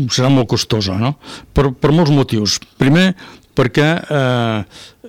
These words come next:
la situació de les, de les vivendes que hi ha, si, mm, no hi havia,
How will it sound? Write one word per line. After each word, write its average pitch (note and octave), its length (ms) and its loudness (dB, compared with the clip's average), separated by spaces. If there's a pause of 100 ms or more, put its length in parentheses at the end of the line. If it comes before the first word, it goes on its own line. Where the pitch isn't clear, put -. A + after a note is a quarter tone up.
(480)
la C3+ 240 0
situació B2+ 480 0
de D#3+ 120 2 (280)
les, A2+ 160 -4
de A#2+ 160 -2
les A2+ 160 -2
vivendes A#2+ 480 -2
que B2 80 -2
hi A2+ 80 -2
ha, B2+ 140 -2 (420)
si, A#2+ 680 0 (340)
mm, A#2 640 2
no C#3+ 160 0
hi E3 60 0
havia, C#3 300 -2